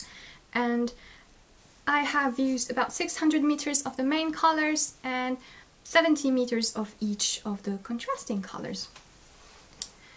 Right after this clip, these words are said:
So the pattern is easy to adapt, it's really quick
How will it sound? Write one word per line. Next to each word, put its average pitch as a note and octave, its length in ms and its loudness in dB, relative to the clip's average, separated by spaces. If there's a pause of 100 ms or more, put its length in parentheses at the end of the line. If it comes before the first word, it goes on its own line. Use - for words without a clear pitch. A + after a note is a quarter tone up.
(140)
So B3 500 4 (160)
the D4+ 140 -2
pattern F4+ 360 8
is D4 200 2
easy C4+ 320 2
to B3 300 -4
adapt, D#4 600 -2 (420)
it's - 400 2 (600)
really E4 300 2
quick - 400 0